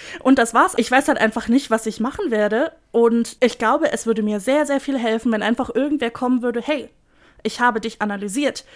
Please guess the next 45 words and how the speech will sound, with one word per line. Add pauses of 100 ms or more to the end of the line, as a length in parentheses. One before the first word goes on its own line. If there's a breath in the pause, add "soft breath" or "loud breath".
(300 loud breath)
Du
solltest
das
und
das
werden.“
Und
ich
so,
„Okay, (380)
okay.“ (460)
Kleiner
Aufruf
an
euch,
äh,
schreibt
mir
mal,
was
ihr
so
vom
Beruf
seid,
damit
ich
ein
bisschen
Inspiration
bekomme.
Vielleicht
ist
da
ja
der
Beruf
dabei,
den
ich
mir
richtig
hart
vorstellen
kann.